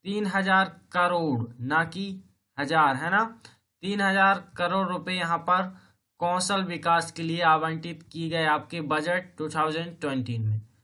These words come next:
जी हाँ दोस्तों, आपके तीन हज़ार करोड़ रुपए का यहाँ पर प्रावधान किया गया है आपके बजट दो हज़ार बीस में। ओके, चलिए अब हम देखते हैं आज का नेक्स्ट क्वेश्चन हमारे बजट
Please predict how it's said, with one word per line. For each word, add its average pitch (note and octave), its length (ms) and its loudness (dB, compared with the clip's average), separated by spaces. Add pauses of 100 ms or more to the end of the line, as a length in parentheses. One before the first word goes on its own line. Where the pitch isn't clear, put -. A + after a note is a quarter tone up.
(240)
जी B2 160 -4
हाँ F3 200 2
दोस्तों, F#3+ 420 -4 (420)
आपके E3+ 380 4
तीन F3 280 -10
हज़ार F3 360 2 (140)
करोड़ E3+ 320 0
रुपए E3 280 -4
का D#3+ 120 -6
यहाँ D#3 200 0
पर E3 220 -4
प्रावधान D3+ 540 -2
किया D3 320 -4
गया B2 200 0
है A2 220 -2 (460)
आपके D3 300 -2
बजट D#3+ 340 -2
दो D3+ 180 -4
हज़ार D#3+ 420 -2 (180)
बीस A2+ 360 -4
में। G#2+ 240 -4 (180)
ओके, F3+ 300 -6 (480)
चलिए F#3+ 220 2
अब F3+ 100 0
हम F3+ 160 -2
देखते F3 260 -6
हैं F#3 300 -6 (320)
आज D#3 220 2
का F3+ 200 0
नेक्स्ट E3 340 -2
क्वेश्चन E3 460 -2 (280)
हमारे D3+ 320 0
बजट D#3 440 -4